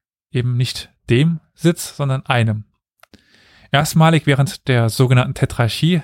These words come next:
des, äh, Diokletians herrschte dessen mit Cäsar Maximilian als Regent in Trier.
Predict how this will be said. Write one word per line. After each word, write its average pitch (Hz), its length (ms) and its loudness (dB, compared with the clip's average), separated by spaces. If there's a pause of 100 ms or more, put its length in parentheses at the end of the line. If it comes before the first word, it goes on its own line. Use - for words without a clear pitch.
des, 131 220 -4
äh, 131 240 0
Diokletians 131 960 -2 (320)
herrschte 135 380 0
dessen 127 260 -2
mit - 280 -2
Cäsar 131 640 0 (220)
Maximilian 127 840 -2
als - 200 -6
Regent 135 300 0
in - 180 -8
Trier. 123 420 -2